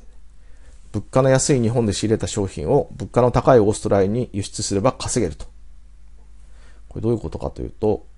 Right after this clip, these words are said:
日本とオーストラリアの比較。日本の問題、少子高齢化に伴う生産年齢人口の減少と。そしてオーストラリアが景気がいいわけは、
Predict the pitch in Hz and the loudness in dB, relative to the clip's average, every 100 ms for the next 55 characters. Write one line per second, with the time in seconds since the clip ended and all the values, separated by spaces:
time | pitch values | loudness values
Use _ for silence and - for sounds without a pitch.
0 | - 95 110 147 - - 107 - 107 92 | -12 -6 -4 -4 -6 -8 -8 -4 -2 -2
1 | 71 - 76 - - - - - - - | -4 -8 -12 -10 -14 -14 -20 -20 -20 -20
2 | - - - - - 101 110 175 143 107 | -20 -20 -20 -20 -8 -4 2 4 4 2
3 | 110 98 87 - - - - - 92 87 | 4 4 2 -2 -16 -20 -20 -16 -16 -16
4 | - - - 147 - 113 120 120 127 113 | -18 -10 -2 -2 0 2 6 6 4 0
5 | 104 104 98 120 - 113 107 113 110 113 | 0 0 2 0 0 0 2 2 2 0
6 | 107 107 98 101 107 113 117 98 95 95 | 2 2 2 -2 -2 -2 0 0 -2 -4
7 | 80 - - - - - - - - - | -6 -10 -16 -20 -20 -20 -20 -20 -18 -10
8 | 135 - 113 147 - 170 160 127 101 85 | -6 0 2 2 4 6 8 8 4 0
9 | 123 113 120 117 104 82 82 101 - | -2 -2 2 4 4 0 4 4 4